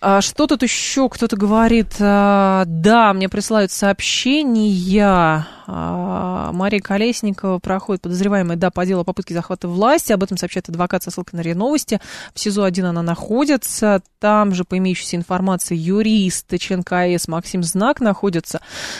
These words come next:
Помните, мы даже с вами говорили недели две назад, что, а, в, у белорусского протеста нету лидера харизматичного, поэтому это просто, ну, как бы волна такая, туда-сюда, к берегу, от берега к берегу, от берега.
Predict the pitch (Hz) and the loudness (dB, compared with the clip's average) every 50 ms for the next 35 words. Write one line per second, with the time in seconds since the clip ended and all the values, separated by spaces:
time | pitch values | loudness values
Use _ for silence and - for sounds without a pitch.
0 | - - _ - 302 381 427 339 - - 233 208 170 - - - - 175 202 208 | -16 -8 _ 0 2 4 4 2 2 2 2 2 2 0 -2 -6 -4 -2 0 0
1 | 214 220 - - - 233 247 233 196 165 160 160 160 165 170 196 240 254 226 190 | 0 0 0 0 2 2 4 4 2 0 0 0 0 2 4 4 4 4 2 2
2 | 180 180 180 170 170 180 170 160 165 185 247 269 - - - - - 196 196 190 | 2 0 0 0 0 0 0 0 0 0 0 -2 -2 -6 -8 -6 -2 0 0 2
3 | 185 180 170 160 165 - - - 170 165 165 156 156 151 156 151 147 156 175 202 | 4 2 2 0 -2 -6 -8 -4 -2 -2 -2 -2 -2 -4 -4 -4 -6 -8 -10 -8
4 | 175 165 156 131 - - 175 170 185 190 202 220 226 - - - 170 170 - 165 | -6 -4 -4 -4 -4 -4 -2 0 2 2 2 2 0 -2 -4 -6 -6 -4 -4 -4
5 | 175 - - 294 - - - 214 180 180 202 254 254 - - 233 214 196 185 - | -4 -2 -2 -2 -2 -2 -2 -2 0 0 0 -2 -2 -2 -2 0 0 0 -2 -6
6 | _ _ _ _ _ _ _ 208 220 247 214 196 196 170 143 147 - - 190 - | _ _ _ _ _ _ _ 0 2 4 4 4 4 2 2 0 -2 -4 -2 0
7 | 180 175 185 - - 202 - - - 175 151 147 - - 165 196 202 226 208 196 | 0 0 0 0 -2 -6 -8 -6 -6 -4 -4 -4 -2 -2 -2 0 0 2 0 0
8 | 185 - 262 311 - - 220 214 220 - 196 170 180 180 165 185 196 247 254 233 | 0 0 -2 -2 0 0 -2 0 0 0 0 2 2 2 4 4 4 6 4 4
9 | 208 160 151 - 147 - - - 160 160 - - 220 214 294 339 320 - - 202 | 4 2 0 0 -4 -8 -6 -6 -8 -6 -4 -4 0 2 2 2 2 0 -2 -2
10 | 170 175 165 165 170 240 330 320 220 180 180 170 165 160 185 190 190 175 175 170 | 0 0 -2 0 2 2 2 2 2 2 2 0 2 2 2 2 2 2 0 2
11 | 170 247 277 254 196 202 190 180 170 190 165 160 147 151 - | 2 2 2 4 4 2 2 2 2 0 0 0 -2 -6 -8